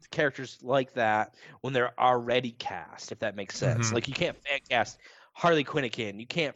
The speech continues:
Speaker 1: f-, fan cast Enchantress again. You can't, 'cause they're already characters in the, you know, overarching, you know, D C universe. So that's gonna be it for me on episode one thirty-three. Anything else that we're missing, Kyle?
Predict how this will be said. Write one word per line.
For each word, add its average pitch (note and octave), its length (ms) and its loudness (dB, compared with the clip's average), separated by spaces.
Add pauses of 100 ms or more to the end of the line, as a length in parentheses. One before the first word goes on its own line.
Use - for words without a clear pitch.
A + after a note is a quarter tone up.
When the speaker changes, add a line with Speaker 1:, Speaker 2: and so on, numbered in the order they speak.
Speaker 1:
f-, - 60 -18 (100)
fan C#3 220 0
cast A#2 320 -4
Enchantress B2+ 560 -4
again. A2 180 -8
You G#2 100 -14
can't, C3 240 -4 (300)
'cause D3 160 0
they're C#3 200 4 (120)
already B2+ 540 4
characters A2 840 -2
in A#2+ 180 -4
the, G#2+ 300 -6
you B2 80 -10
know, A2 220 -2
overarching, A2 800 0 (560)
you - 80 -8
know, A2 320 2 (160)
D A#2+ 160 4
C G#2 380 0
universe. G2+ 540 0
So F#2 440 4 (560)
that's F3+ 240 4
gonna G#3+ 140 4
be F#3 180 4
it D3+ 100 2
for B2+ 180 -2
me C#3+ 680 2
on A#2+ 160 2
episode A2+ 340 -4
one A2 140 -8
thirty-three. A2 500 -8
Anything B2+ 300 -2
else B2 160 2
that B2+ 100 0
we're A2+ 120 -2
missing, A#2+ 260 0
Kyle? A2 400 4